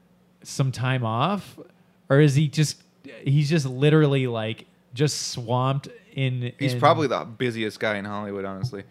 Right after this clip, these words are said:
Speaker 2: But did you see that the, the, rep-, the news, the reports came in of the highest paid actors in Hollywood? You know how much money he made? I think last year?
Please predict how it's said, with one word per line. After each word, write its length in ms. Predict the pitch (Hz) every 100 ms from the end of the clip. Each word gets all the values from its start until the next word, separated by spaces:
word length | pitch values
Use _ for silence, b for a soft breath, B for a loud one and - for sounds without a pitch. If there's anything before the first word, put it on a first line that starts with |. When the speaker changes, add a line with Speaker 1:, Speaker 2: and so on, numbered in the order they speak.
| b b -
Speaker 2:
But 260 | 123 120
did 140 | - 113
you 80 | 127
see 360 | 135 127 120
that 240 | 104 120 101
the, 140 | 113
the, 240 | 110 110
rep-, 260 | 107 101 113
the 80 | 110
news, 220 | 151 208
the 140 | -
reports 340 | 104 110 202 -
came 180 | 120 110
in 140 | 147
of 120 | 110
the 80 | 98
highest 300 | 117 151 -
paid 200 | 156 131
actors 260 | 147 147 113
in 80 |
Hollywood? 240 | 127 165 120
You 40 |
know 80 | 143
how 60 | 190
much 140 | 190
money 200 | 127 143
he 120 | 175
made? 300 | 180 190 196
I 560 | 190 _ _ _ _ _
think 120 | 143
last 280 | 117 143 -
year? 280 | 139 160 175